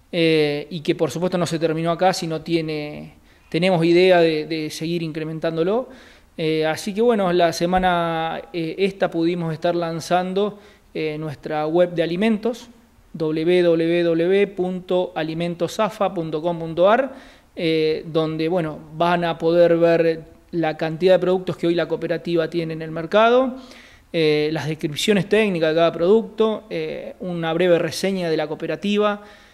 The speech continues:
eh, la, las industrias que producen estos productos y, por supuesto, todas las novedades, promociones que, que vaya viendo se van a estar cargando en la web,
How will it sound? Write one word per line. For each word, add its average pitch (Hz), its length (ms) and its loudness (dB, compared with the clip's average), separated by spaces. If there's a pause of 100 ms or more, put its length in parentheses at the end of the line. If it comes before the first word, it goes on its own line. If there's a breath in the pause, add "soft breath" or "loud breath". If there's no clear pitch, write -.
(240 loud breath)
eh, 156 200 -4
la, 151 280 -4
las 170 240 -2
industrias 202 640 2
que - 180 -8
producen 170 380 -2
estos 156 220 -8
productos 214 680 0 (400 loud breath)
y, 170 80 -2
por 170 180 0
supuesto, 185 460 0
todas 185 160 6
las 156 100 -2
novedades, 185 540 2
promociones 165 600 -4
que, 156 300 -8
que 156 160 -6
vaya 156 320 -4
viendo 170 460 -2
se 160 100 -10
van 156 160 -6
a 156 60 -8
estar 165 200 -4
cargando 165 360 -8
en 160 40 -10
la 160 80 -6
web, 220 220 2